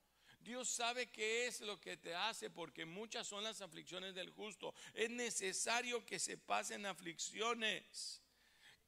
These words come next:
Casi no podemos creer que Dios nos haya rescatado. Y entonces tenemos ese famoso tiempo del primer amor. Vamos en busca de Mefiboset, de todos los que están igual que uno,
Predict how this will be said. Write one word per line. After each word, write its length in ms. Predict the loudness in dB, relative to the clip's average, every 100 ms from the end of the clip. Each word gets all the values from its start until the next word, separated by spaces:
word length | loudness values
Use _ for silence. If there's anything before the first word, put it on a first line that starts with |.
| 10
Casi 320 | 10 8 4
no 220 | 4 6
podemos 440 | 6 6 6 6
creer 380 | 2 6 6 6
que 100 | 4
Dios 220 | 0 0
nos 180 | 0 -2
haya 200 | 0 2
rescatado. 720 | 0 -2 -4 -4 4 6 8 6 0
Y 80 | -2
entonces 280 | 2 0 2
tenemos 580 | 0 4 4 4 2 2
ese 280 | 2 2 2
famoso 440 | 2 4 2 0
tiempo 400 | 0 0 0 0
del 200 | 2 0
primer 340 | -2 -2 4 4
amor. 420 | 4 4 4 4 0 4
Vamos 360 | 6 6 4
en 200 | 0 -2
busca 400 | 0 0 4 4
de 120 | 6 6
Mefiboset, 880 | 4 2 -2 -2 -2 2 4 4
de 140 | 2 -2
todos 400 | 4 6 6 4
los 160 | 2
que 100 | 2
están 300 | 0 2 2
igual 360 | 2 4 4 4
que 160 | 2
uno, 480 | 2 4 2 2 0